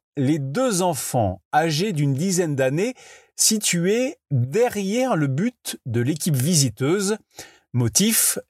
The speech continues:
ces gamins jouent la montre et mettent trop de temps à rendre le ballon au gardien nîmois, un comportement antisportif donc, qui est ici sanctionné. Une décision finalement contre-productive,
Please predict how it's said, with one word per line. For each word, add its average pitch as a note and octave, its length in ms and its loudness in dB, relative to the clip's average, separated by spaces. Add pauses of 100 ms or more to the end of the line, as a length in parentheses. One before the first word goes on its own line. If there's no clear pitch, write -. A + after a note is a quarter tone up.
(140)
ces C3 260 2
gamins C#3+ 320 0
jouent E3 220 0
la A3 120 4
montre F#3 420 -2 (380)
et G3+ 100 2
mettent A3 400 -2 (160)
trop - 380 0
de E3 160 0
temps D3+ 560 -2
à C#3 160 2
rendre C3+ 560 0
le A#2 100 0
ballon D3 460 0
au G#2 40 -2
gardien C3 380 2
nîmois, A#2+ 520 2 (520)
un B2+ 140 0
comportement C#3 920 -2 (200)
antisportif D#3+ 960 -2
donc, C3+ 420 -2 (240)
qui F3+ 220 0
est C3 180 0
ici C3+ 460 2 (180)
sanctionné. A#2+ 840 2 (680)
Une D#3 380 0
décision D3+ 520 0
finalement E3 760 0 (160)
contre-productive, G3+ 1080 0